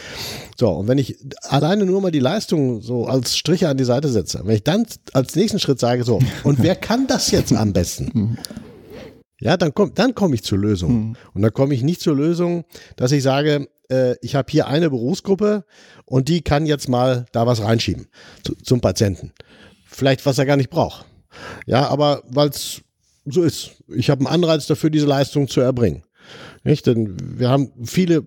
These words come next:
Speaker 1: gute Modelle in Deutschland, die wir jetzt ausprobieren, wo man auch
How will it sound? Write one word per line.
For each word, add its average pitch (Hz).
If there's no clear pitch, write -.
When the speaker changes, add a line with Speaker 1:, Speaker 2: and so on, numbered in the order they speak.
Speaker 1:
gute 160
Modelle 147
in 151
Deutschland, 151
die 135
wir 135
jetzt 127
ausprobieren, 165
wo 143
man 143
auch 117